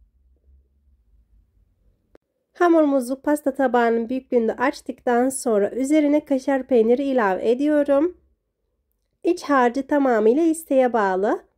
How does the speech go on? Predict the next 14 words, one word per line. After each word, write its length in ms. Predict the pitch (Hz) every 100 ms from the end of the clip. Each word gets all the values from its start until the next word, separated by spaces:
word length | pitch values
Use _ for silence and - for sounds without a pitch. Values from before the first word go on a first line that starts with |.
| _ _ _ _ _ _ _ _ _ _ _ _ -
Ben 260 | 294 294
biraz 420 | 294 262 220 226 -
çikolatalı, 840 | - 294 311 311 277 277 330 - -
biraz 460 | 311 262 226 220
da 240 | 226 262 359 _ _ _
kaşar 480 | - 269 285 254 262
peynirli 420 | 262 233 208 190
hazırladım 800 | 190 240 240 277 269 262 254 262
poğaçalarımı. 1000 | - 226 220 220 208 208 196 214 311 - _ _ _ _ _ _ _ _ _ _ _ _ _ _ - _ _ _ _ _ _ _ _ _ _ _ _ _ _ _ _ _ _ - -
Güzel 380 | 277 302 311 302
bir 60 |
şekilde 500 | 302 294 - 240 220
kapattıktan 840 | 226 285 254 247 254 247 - 247 269
sonra 720 | 262 - 208 196 196 233